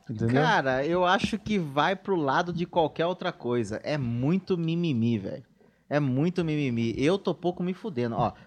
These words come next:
Speaker 2: pra mim, tipo assim, minha parte mais complicada foi na parte da escola, minha oitava, oitava série.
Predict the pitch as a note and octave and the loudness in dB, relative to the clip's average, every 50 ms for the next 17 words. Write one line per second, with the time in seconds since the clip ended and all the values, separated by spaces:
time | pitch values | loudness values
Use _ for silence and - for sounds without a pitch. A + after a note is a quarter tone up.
0 | _ - D3 D3+ D3+ D#3+ F#3 A3 A#3+ - - - F3+ D#3+ - E3 D3 C3 A#2+ A#2+ | _ -2 0 0 2 2 0 -2 -2 -4 -4 -4 -4 -2 -2 -2 -4 -4 -4 -8
1 | - - C3 C3 C3 B2 A#2+ B2+ C3+ B2+ - D3+ D3 C#3 - D#3 D#3+ - - F3 | -10 -8 -6 -6 -6 -4 -2 0 0 0 2 0 0 0 0 -2 -2 -2 -4 -4
2 | - D3+ - D3 D3 D#3 D#3 - E3 D#3+ D#3+ - D#3+ D#3 C#3+ E3 E3+ E3 - - | -4 -2 0 0 0 0 -2 -2 -4 -4 -2 0 -2 0 0 -2 -2 -4 -4 -2
3 | - C#3 C#3 C3+ B2 B2+ C3 C#3 - D3 D3 D3 D3 D#3 D3 E3 E3+ - - A2+ | 0 0 0 0 0 0 -2 -2 0 0 0 0 0 -2 -4 -4 -6 -6 -6 -6
4 | G#2 G2+ G2 | -6 -6 -8